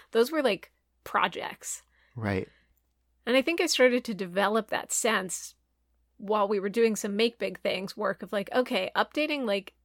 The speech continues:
Speaker 1: if we wanna update the Noirlandia page,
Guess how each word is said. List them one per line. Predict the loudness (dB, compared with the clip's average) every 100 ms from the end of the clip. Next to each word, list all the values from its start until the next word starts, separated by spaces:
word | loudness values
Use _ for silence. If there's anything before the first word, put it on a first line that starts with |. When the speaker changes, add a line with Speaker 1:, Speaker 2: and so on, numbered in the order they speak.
| -10
Speaker 1:
if | -4
we | 0
wanna | 2 2 2 0 -2 -8 _ _
update | -2 2 0 2
the | -2
Noirlandia | 0 -2 -2 -2 -4 -4 -2 -2 -2
page, | -4 -4 -4 -6 -10